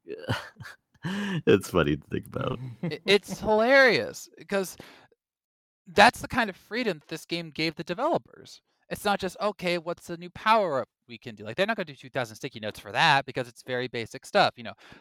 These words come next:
Speaker 2: turn into an elephant, turn him into a tanuki, turn him i-, give him fire powers, ice powers, time stops, you know, that's basic stuff. But then when you're doing the Wonder Flower and you're trying to rewrite an entire level to make it interesting or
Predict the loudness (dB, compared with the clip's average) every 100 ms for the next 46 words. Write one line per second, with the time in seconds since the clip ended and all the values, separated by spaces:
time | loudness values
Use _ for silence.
0 | _ _ -12 -10 -10 -8 2 4 4 2
1 | -12 -16 -20 -18 -18 -16 -14 -12 -12 -8
2 | -6 -4 -8 -12 -14 -14 -16 -18 -16 -10
3 | -10 -12 -4 4 6 6 4 0 0 0
4 | 0 0 -4 -4 -2 0 0 -2 -4 -4
5 | -4 -10 -16 -16 -16 _ _ 0 2 2
6 | -4 -6 -10 -18 -8 -6 -6 -12 _ _
7 | _ _ _ -8 -4 -4 -6 -10 -10 -10
8 | -4 -4 -4 -6 0 2 2 -2 -10 -6
9 | -6 -6 -10 -14 -16 _ _ -2 -2 -4
10 | -14 -6 -2 -2 -2 0 2 2 0 -12
11 | -10 -4 -4 -6 _ _ _ _ -8 -8
12 | -6 -12 -12 -8 -6 -6 -10 -16 -14 -14